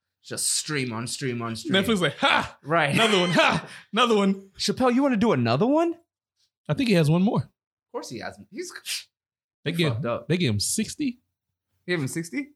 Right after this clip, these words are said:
Speaker 2: Sixty million.
Speaker 1: Wow.
Speaker 2: He turned down fifty.
Speaker 1: Oh, okay.
Speaker 2: And then came back and, and not, well, from Chappelle's show, turned down fifty.
Speaker 1: Mm-hmm.
Speaker 2: You know, moved to S A.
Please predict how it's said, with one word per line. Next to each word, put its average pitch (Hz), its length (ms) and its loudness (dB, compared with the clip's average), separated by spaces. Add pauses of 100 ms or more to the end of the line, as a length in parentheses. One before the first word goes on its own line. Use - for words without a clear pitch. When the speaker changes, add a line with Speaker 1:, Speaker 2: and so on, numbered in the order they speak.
Speaker 2:
Sixty 160 280 -2
million. 165 300 2 (420)
Speaker 1:
Wow. - 280 -12
Speaker 2:
He 160 120 0
turned 202 280 2
down 190 280 4
fifty. - 480 -4 (840)
Speaker 1:
Oh, 147 380 2
okay. 98 360 -6 (140)
Speaker 2:
And 117 100 -2
then 117 100 -2
came 127 280 -2
back 110 240 0
and, 107 160 -6
and 101 340 -6 (320)
not, 147 240 -4
well, 147 400 0
from 147 220 0
Chappelle's 175 420 0
show, 120 180 -2
turned 117 280 -2
down 110 160 -4
fifty. - 380 -12 (120)
Speaker 1:
Mm-hmm. 120 240 -4 (720)
Speaker 2:
You 127 60 -2
know, 113 80 2
moved 113 220 0
to - 120 -6
S 117 200 -2
A. 110 280 -2